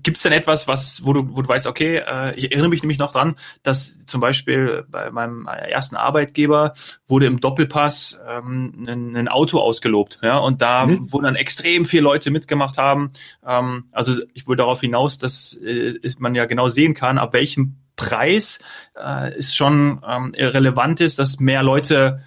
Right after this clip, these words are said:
Speaker 1: gezogen werden, dass mehr Leute mitmachen, aufgefordert werden, der Anreiz am höchsten ist. Kannst du das auch sagen oder reicht es, ähm, weil es ja völlig, ob jetzt Gewinnspiel oder Empfehlungsmarketing, ist ja ein himmelweiter Unterschied,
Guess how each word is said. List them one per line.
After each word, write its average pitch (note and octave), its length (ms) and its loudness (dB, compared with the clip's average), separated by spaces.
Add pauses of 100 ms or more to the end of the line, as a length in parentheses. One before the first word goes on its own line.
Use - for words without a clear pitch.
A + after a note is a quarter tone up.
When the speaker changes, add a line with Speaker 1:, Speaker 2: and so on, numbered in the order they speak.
(180)
Speaker 1:
gezogen C#3 440 2
werden, G#2 160 -2
dass G#2 160 -12
mehr B2 100 0
Leute B2 300 -2
mitmachen, C3+ 440 -2
aufgefordert C3 600 -4
werden, A2+ 300 -2
der G#2+ 120 -2
Anreiz A#2 380 -2
am A#2 160 -10
höchsten A2+ 320 -4
ist. - 400 -8 (320)
Kannst C#3 280 -2
du D#3 40 2
das C3+ 140 2
auch D#3+ 160 2
sagen G#3 320 0
oder C#3 120 2
reicht B2+ 440 -2
es, - 440 -2
ähm, D3 360 -4
weil A#2 120 -2
es A2 60 -6
ja A2+ 80 2
völlig, B2 280 -2
ob - 100 -10
jetzt - 160 -8
Gewinnspiel C3+ 320 0
oder - 60 2
Empfehlungsmarketing, C3+ 680 0
ist B2 120 -6
ja A2+ 80 -4
ein A2+ 120 -6
himmelweiter B2+ 420 2
Unterschied, D#3+ 480 2